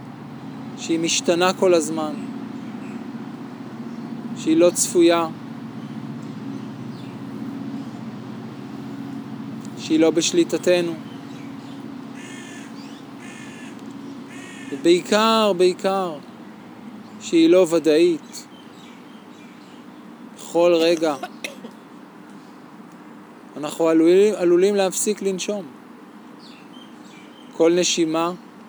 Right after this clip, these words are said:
יכולה להיות הנשימה האחרונה שלנו. אז אנחנו בבת אחת יכולים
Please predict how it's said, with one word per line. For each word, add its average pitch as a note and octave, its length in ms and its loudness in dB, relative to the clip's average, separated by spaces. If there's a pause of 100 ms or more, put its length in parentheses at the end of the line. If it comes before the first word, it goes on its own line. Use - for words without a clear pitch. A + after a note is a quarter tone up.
(500)
יכולה D3 460 2
להיות F3 280 4
הנשימה E3 500 -4
האחרונה D#3 460 -6
שלנו. D3+ 360 -8 (2250)
אז C#3+ 100 -10
אנחנו D#3+ 300 -8
בבת D#3+ 360 0
אחת F3+ 360 0
יכולים F3 560 0